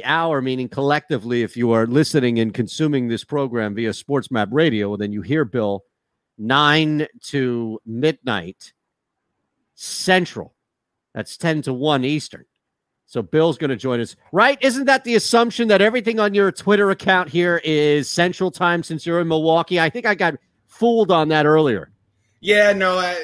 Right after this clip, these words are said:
Speaker 2: I'm, that's, uh, nine to twelve cornfield time. That's, that's how you,
Speaker 1: Cornfield time.
Speaker 2: that's how you judge that one.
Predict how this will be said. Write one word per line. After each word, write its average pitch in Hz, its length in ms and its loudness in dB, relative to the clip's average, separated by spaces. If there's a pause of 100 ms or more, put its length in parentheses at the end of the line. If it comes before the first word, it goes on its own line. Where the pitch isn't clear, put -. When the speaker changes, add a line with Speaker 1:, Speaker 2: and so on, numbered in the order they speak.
Speaker 2:
I'm, 185 280 -8
that's, 208 260 -2
uh, 180 380 -4
nine 185 320 -4
to 196 60 0
twelve 185 380 -2
cornfield 139 560 -6
time. 98 280 -12 (140)
That's, 135 260 -8
that's 160 120 0 (140)
how 180 60 2
you, 135 160 -2
Speaker 1:
Cornfield - 40 -18
time. - 100 -16
Speaker 2:
that's - 140 -6
how 160 60 -2
you 143 120 -4
judge 135 320 -4 (100)
that 175 120 0
one. 190 120 -14